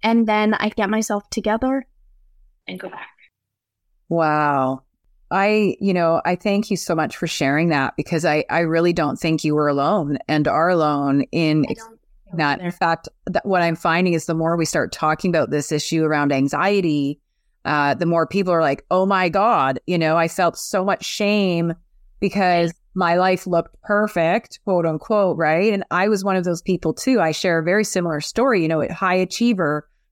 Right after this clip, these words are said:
Speaker 2: go, go, go, caught in the doingness, and then crashing and burning and feeling, like, so ashamed for not being grateful or for not being happy when I have the perfect life.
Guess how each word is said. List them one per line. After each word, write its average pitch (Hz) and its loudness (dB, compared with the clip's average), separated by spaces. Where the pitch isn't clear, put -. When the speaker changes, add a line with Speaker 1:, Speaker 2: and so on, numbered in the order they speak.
Speaker 2:
go, 185 2
go, 196 2
go, 190 0
caught 190 0
in 196 2
the 185 2
doingness, 190 0
and 202 2
then 190 2
crashing 190 -2
and 165 0
burning 165 0
and 165 -2
feeling, 190 0
like, 156 -2
so 220 0
ashamed 185 0
for 190 -2
not 175 0
being 160 0
grateful 170 -2
or 143 -2
for - -4
not 175 0
being 170 -2
happy 180 -2
when 165 -2
I 160 0
have 165 -2
the 156 -2
perfect - -6
life. 165 -2